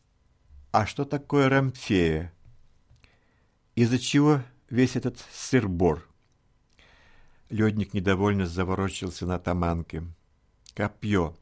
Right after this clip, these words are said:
копье святого Маврикия. Некоторые считают, что именно то оружие, которым сотник Лангин Голгофе проткнул бок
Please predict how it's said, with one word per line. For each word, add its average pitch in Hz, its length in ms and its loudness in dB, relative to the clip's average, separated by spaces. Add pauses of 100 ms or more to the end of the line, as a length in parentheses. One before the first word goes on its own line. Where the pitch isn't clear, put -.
копье 110 340 -4
святого 104 560 -2
Маврикия. 95 760 -4 (280)
Некоторые 120 380 -4
считают, 117 600 -2 (300)
что - 260 -4
именно 117 640 -2 (200)
то 101 120 2
оружие, 110 600 0 (920)
которым 107 460 2
сотник - 720 0 (1700)
Лангин 101 640 0
Голгофе 98 680 0
проткнул 98 720 -4
бок 101 460 -4